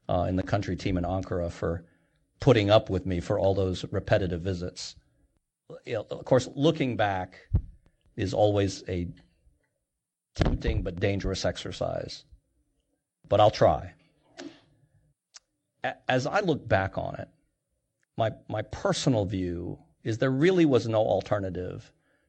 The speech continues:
to doing what I would argue people like you, people like me, the ambassador, were all trying to do. And that is take the time necessary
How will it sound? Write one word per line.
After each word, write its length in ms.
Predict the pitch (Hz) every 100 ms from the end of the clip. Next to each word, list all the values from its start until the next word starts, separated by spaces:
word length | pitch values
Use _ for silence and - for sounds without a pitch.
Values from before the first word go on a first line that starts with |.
| -
to 100 | 127
doing 300 | 117 110 107
what 120 | 107
I 120 | 107
would 160 | 110 110
argue 560 | 104 101 98 98 98 90 -
people 240 | - 107 117
like 240 | 117 113
you, 300 | 101 95 95
people 240 | - 95 107
like 200 | 107 107
me, 380 | 95 95 104 - _ -
the 80 | 104
ambassador, 500 | 98 101 98 - 98
were 160 | 98
all 200 | 110 101
trying 580 | - - 98 95 95 95
to 100 | 92
do. 220 | 90 85 - _ _ _ _ _ _ _ _ _
And 160 | - 98
that 240 | 113 123
is 760 | 117 107 104 101 98 101 - - _ _ _ _ _ _ _ _ _
take 320 | - 147 -
the 100 | 127
time 560 | - - 120 123 123 117
necessary 840 | 110 - - - 92 85 87 95